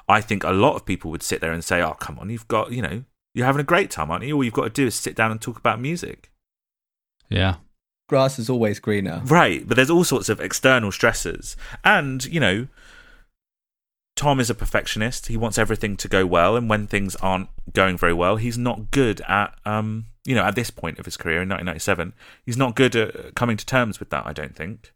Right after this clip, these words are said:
Speaker 1: Um, when his back's against the wall, he will, he will kick out, I think.
Speaker 2: Hmm.
Speaker 1: I th-, I think that's what you see in this documentary.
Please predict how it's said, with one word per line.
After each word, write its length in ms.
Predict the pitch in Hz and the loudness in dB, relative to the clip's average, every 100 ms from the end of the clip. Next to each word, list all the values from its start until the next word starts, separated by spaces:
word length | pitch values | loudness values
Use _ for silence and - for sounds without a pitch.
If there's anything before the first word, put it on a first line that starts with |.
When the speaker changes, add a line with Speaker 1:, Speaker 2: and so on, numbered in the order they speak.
| _ _ - - - _ - | _ _ -20 -20 -20 _ 0
Speaker 1:
Um, 400 | 95 95 95 98 _ _ _ _ _ _ _ _ _ _ _ _ _ - | 2 2 -4 -8 _ _ _ _ _ _ _ _ _ _ _ _ _ 0
when 140 | 110 | 2
his 120 | 107 110 | 2 2
back's 320 | 117 - - | 2 2 0
against 240 | 101 92 | -2 -2
the 60 | 90 | -4
wall, 260 | 95 85 | -2 -2
he 140 | 78 87 | -2 -2
will, 260 | 80 85 - - | -2 -4 -8 -8
he 100 | 87 | -6
will 220 | 82 82 | -4 -6
kick 280 | - - 85 | -6 -6 0
out, 260 | 92 69 - _ _ _ _ - | 0 0 -6 _ _ _ _ -8
I 80 | |
think. 380 | - 85 65 - _ _ _ - | -6 -6 -8 -16 _ _ _ -4
Speaker 2:
Hmm. 280 | 95 85 87 90 _ - | -2 -2 -4 -12 _ -12
Speaker 1:
I 60 | 87 | -6
th-, 180 | 95 80 | -4 -4
I 40 | |
think 160 | - 92 | -4 -2
that's 220 | 90 - | -2 -2
what 120 | 92 | -8
you 60 | - | -8
see 140 | 90 | -8
in 60 | 82 | -8
this 100 | - | -8
documentary. 640 | 76 - 85 82 71 - | -10 -8 -8 -6 -8 -8